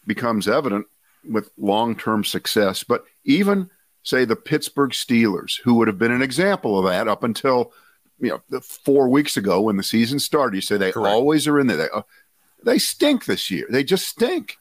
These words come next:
Speaker 1: It
Speaker 2: They
Speaker 1: just
Speaker 2: do.
Speaker 1: happens.
Speaker 2: And you
Speaker 1: So
Speaker 2: know why that is? It's because the Pittsburgh Steelers decided to change the name of their stadium from Heinz Field to whatever it is, Acrisure or whatever it is now.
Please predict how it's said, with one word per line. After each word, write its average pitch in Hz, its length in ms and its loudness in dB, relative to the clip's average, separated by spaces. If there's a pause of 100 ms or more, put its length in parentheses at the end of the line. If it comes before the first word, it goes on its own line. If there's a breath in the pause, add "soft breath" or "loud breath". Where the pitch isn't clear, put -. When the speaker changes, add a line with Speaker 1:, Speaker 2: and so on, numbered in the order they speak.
(120)
Speaker 1:
It 143 140 -2
Speaker 2:
They 226 80 0
Speaker 1:
just 202 100 -2
Speaker 2:
do. 196 60 -4
Speaker 1:
happens. 175 580 -2 (320 loud breath)
Speaker 2:
And 113 80 -2
you 117 60 0
Speaker 1:
So 135 80 2
Speaker 2:
know 123 160 4
why 123 120 2
that 123 200 0
is? 135 240 0
It's 113 120 -6
because 120 380 -2
the 113 120 -4
Pittsburgh 127 380 -2
Steelers 120 340 -2
decided 107 260 -2
to 98 60 -8
change 135 340 -4
the 120 80 0
name 120 180 -2
of 110 60 0
their 113 120 2
stadium 110 640 -4
from 107 200 -4
Heinz 123 340 -2
Field 113 300 -4
to 98 80 -10
whatever 113 340 0
it 117 60 -2
is, 117 60 -6
Acrisure 135 580 -4
or 104 80 -4
whatever 117 280 0
it 123 40 0
is 117 100 -4
now. 110 280 -2